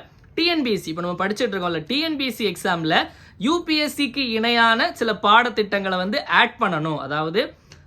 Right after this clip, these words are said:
அ, யூ பி எஸ் சி வந்து தமிழ்நாட்டுல இருந்து நிறைய பேர் கிளியர் பண்ணணுங்கிறதுக்காக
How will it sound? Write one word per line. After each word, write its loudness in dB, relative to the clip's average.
அ, -4
யூ -2
பி -4
எஸ் 0
சி -4
வந்து 0
தமிழ்நாட்டுல 2
இருந்து -2
நிறைய 2
பேர் -4
கிளியர் 2
பண்ணணுங்கிறதுக்காக -2